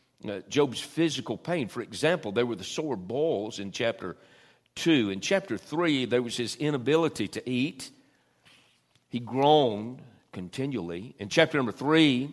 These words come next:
he had a sense of heavy anxiety. Chapter number seven, he had insomnia, or he could not rest, could not sleep, could not find rest. In chapter number seven, there were worms in his body, and there was the running of the boils, the sore boils all over his body.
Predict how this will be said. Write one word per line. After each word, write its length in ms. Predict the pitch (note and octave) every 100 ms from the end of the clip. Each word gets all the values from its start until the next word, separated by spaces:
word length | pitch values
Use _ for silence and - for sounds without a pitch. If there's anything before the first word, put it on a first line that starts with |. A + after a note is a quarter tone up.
| -
he 100 | -
had 100 | C3
a 40 | A2
sense 540 | - - E3+ C#3 -
of 100 | G#2+
heavy 400 | G2+ D3+ D3+ G2+
anxiety. 760 | F2+ E2+ D#2+ G2+ F2+ D#2 F2+ - _ _ _ _ _ -
Chapter 300 | D#3 D3 C#3+
number 220 | C3 A2
seven, 500 | - - F3 D#3 F3
he 120 | A#2+
had 140 | A#2+
insomnia, 720 | A2+ G2+ - C#3+ C3+ G2 A2 D#3
or 160 | A2
he 60 | F2
could 300 | - D3+ B2+
not 280 | G2+ F2+ F2+
rest, 360 | F#2 G2+ -
could 180 | - D#3+
not 220 | G2+ F2+
sleep, 380 | - F#2 F#2+ -
could 160 | D#3+ D#3
not 220 | A2 -
find 260 | G2 F2+
rest. 420 | E2+ E2+ F2 - - _ _ _ _ _ _ _ _ _ _
In 140 | - A#2
chapter 300 | - E3 D#3
number 180 | C#3 A2+
seven, 500 | - F#3 E3+ F3+ G3+
there 100 | B2+
were 140 | A2
worms 540 | G#2 A#2+ C#3 F3 C#3+
in 100 | A#2+
his 160 | G#2+ F#2
body, 400 | G2 B2+ C#3 G#2
and 100 | G2+
there 80 | G#2+
was 120 | G#2+
the 100 | G#2+
running 380 | G2+ A#2+ C3 G2+
of 80 | F2+
the 80 |
boils, 560 | E2 G2 A#2 A#2+ E2+ -
the 60 | E2
sore 340 | - G#2 F#2+
boils 720 | D#2 F#2 A2+ B2 - - - -
all 220 | F2 F2
over 160 | D#2+ D#2
his 140 | D#2
body. 460 | D#2+ D#2+ C#2+ D#2